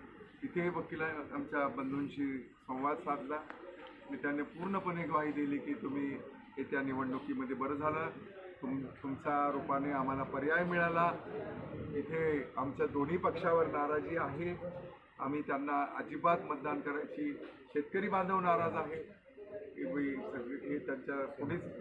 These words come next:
समस्या सोडवलेल्या नाही आहेत. या पक्षावर, या युत्या आघाड्यावर नाराजी आहे. मग मला सगळी वकील मंडळी माझ्या मागे आहे, वकील आहेत, डॉक्टर मंडळी आहेत,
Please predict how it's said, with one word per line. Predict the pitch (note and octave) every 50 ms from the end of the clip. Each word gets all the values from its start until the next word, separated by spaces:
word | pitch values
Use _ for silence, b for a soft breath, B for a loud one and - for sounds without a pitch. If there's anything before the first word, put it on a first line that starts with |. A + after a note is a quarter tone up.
| - - - - -
समस्या | C#3 C#3+ C#3 - - C#3+
सोडवलेल्या | C3 - C#3+ C3 C3 C3+ C3+ C3+ C3+ C#3 C#3 C#3
नाही | C3+ C3+ C#3 C#3 C#3 C#3+ D3+
आहेत. | E3+ F3 F3 - - - C3 B2+ - - - D3+ - -
या | C3+
पक्षावर, | C3 C#3 D3 F3 - - - E3+ E3+ E3 E3 E3 E3 D#3+ D#3+ D#3+ - - - - - - - - - - - - - C#3
या | C3+ C3 C3 C3+
युत्या | C#3+ D3+ - - F#3 F3 E3+ -
आघाड्यावर | D#3+ D3+ D3 C3+ D3+ D#3+ D#3+ E3+ E3 E3 E3+ -
नाराजी | D#3+ D#3+ D#3 D3+ D#3 D3+ D3 C#3+ D3+ D3
आहे. | C#3+ C#3+ - - - - - - - - D3+ C3+ - - - B2
मग | C3 C3+ C3+
मला | C3+ C#3 C3+ C3+ C3+ C3+ B2+ A2+ - - - - - - - - C#3 - - - - - - - - - - - - - - - - - -
सगळी | C3 A#2+ A#2 D#3 E3
वकील | D#3 - - - C#3+ C3
मंडळी | B2 B2 A#2+ B2 B2 A#2+
माझ्या | A#2 A#2 A2+ - A#2+
मागे | A2+ A2 - - - C#3+ D#3
आहे, | D#3+ E3
वकील | E3 E3 D3+ - - F3 E3+ F3
आहेत, | F#3 D#3 C#3+ D3+ D#3+ - - -
डॉक्टर | - - - - - - - -
मंडळी | - - - D3 D3+ D3 - D3+
आहेत, | D3 C#3 C#3 C#3+ C#3+ C#3+